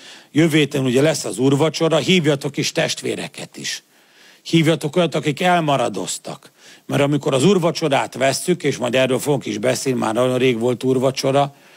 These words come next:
az, az is egy veszélyes, ha túl ritkán van úrvacsora, de az is veszélyes, ha túl sűrűn van. Hanem figyelni kell a Szent Szellem vezetésére. Mert Jézus megmondta, aki esz az én testemet, isz az én véremet, abban élet van,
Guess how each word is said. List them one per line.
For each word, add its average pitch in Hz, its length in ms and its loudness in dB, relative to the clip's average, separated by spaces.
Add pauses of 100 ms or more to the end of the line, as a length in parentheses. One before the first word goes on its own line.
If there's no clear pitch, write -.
(600)
az, 160 280 2
az 165 180 2
is 151 140 0
egy 151 120 2
veszélyes, 147 500 0
ha 131 180 -2
túl 160 440 4
ritkán 139 540 0
van 139 180 2
úrvacsora, 143 840 0 (520)
de - 160 0
az 165 140 2
is 156 140 -2
veszélyes, 156 420 0
ha 139 80 -2
túl 151 240 4
sűrűn 110 500 2
van. 73 200 -10 (640)
Hanem 117 280 -2
figyelni 131 380 2
kell - 160 -4
a 120 60 -2
Szent 123 280 -4
Szellem 104 320 -4
vezetésére. 87 840 -6
Mert 101 160 -4
Jézus 139 340 2
megmondta, 135 800 -2 (460)
aki - 320 -4
esz 170 180 0
az 170 160 0
én 165 200 2
testemet, 139 680 0
isz 160 260 2
az 151 180 0
én 139 180 2
véremet, 123 640 0 (100)
abban 120 420 0
élet 139 460 2
van, 147 380 0